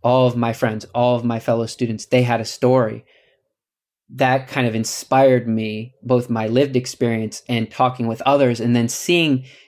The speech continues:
the systems or the structures, especially at the University of Maryland, that were preventing people from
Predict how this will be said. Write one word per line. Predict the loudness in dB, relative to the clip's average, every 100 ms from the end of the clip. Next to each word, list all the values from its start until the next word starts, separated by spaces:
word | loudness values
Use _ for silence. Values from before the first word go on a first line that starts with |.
| -8
the | -6
systems | -2 -2 -2 0 0 0
or | -2
the | -6
structures, | -4 -2 -2 0 -2 -2
especially | -2 0 0 0 0
at | 2
the |
University | 0 0 -2 -2
of | 0
Maryland, | 2 2 0 -2 -10 -20 _ _
that | 0 0 -4 _ -4
were | -2
preventing | 0 0 0 2 0 -2
people | -2 -4 -2 -8 -8
from | -2 0 0